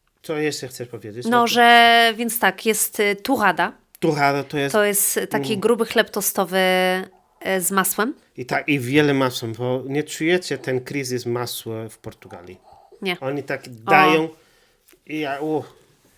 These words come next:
Speaker 2: Na bogato.
Speaker 1: Tak, i o, to jest jak Polacy dają, e, smalec na chleb. Takie.
Speaker 2: No.
Speaker 1: Więc tak.
Speaker 2: Em, ale można też zamówić, tylko właśnie nie wiem, jak to się wtedy nazywa,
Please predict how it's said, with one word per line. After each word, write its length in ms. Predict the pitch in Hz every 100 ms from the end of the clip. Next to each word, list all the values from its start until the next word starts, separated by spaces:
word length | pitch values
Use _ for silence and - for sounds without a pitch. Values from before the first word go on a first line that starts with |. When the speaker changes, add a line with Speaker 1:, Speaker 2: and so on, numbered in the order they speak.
| _ -
Speaker 2:
Na 120 | 220
bogato. 340 | 202 190 180 165 _ _
Speaker 1:
Tak, 220 | 208 185
i 120 | 208
o, 360 | 190 165 170 175 -
to 100 | 214
jest 180 | 208
jak 300 | 170 185 175
Polacy 440 | - 180 202 208 175
dają, 300 | 165 175 175 - _ _ _ _
e, 180 | 156 151
smalec 560 | - 175 151 120 117 -
na 100 | 123
chleb. 240 | - 107 - _ _ _ _ _ _ _ _ _ _ _ _
Takie. 420 | 135 131 143 123 - -
Speaker 2:
No. 160 | 370 349 - _ _ _ _ - - - -
Speaker 1:
Więc 200 | 123 -
tak. 180 | 110 - -
Speaker 2:
Em, 880 | 220 214 214 214 214 214 214 220 196 _ _ _ _ _ _ _ _ _ _ _ _ _ - -
ale 220 | 220 220
można 300 | 233 262 285
też 140 | 285 247
zamówić, 520 | 262 247 240 233 -
tylko 180 | - 240
właśnie 240 | 247 262
nie 40 | 254
wiem, 60 |
jak 120 | 240 240
to 120 | 214
się 80 | 196
wtedy 220 | - 220
nazywa, 560 | 226 214 190 185 180